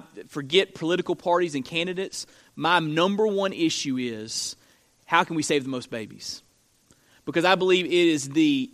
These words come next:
I believe it is the consequential moral issue of our day.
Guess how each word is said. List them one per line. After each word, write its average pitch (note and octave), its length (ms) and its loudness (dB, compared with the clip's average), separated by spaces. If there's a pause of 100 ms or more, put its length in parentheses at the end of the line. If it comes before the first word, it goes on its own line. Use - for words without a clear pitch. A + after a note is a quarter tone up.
I E3 100 2
believe E3 300 0
it D#3 100 0
is C3 180 -2
the C3 260 -2
consequential F3+ 1120 -2
moral D#3 500 0
issue D#3 340 -2
of C3 100 -8
our D3 140 -2
day. A#2+ 360 -6